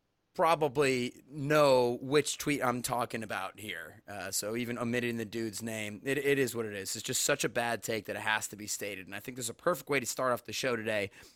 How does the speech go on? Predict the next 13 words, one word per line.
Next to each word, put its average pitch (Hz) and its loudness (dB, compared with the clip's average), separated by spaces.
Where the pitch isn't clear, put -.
while 110 -2
we're 110 -2
in 113 -6
the 107 -6
doldrums 107 -4
of 95 -6
the 101 -6
offseason. 90 -6
So, 113 0
okay, 131 4
big 156 4
time 160 4
Steelers 165 6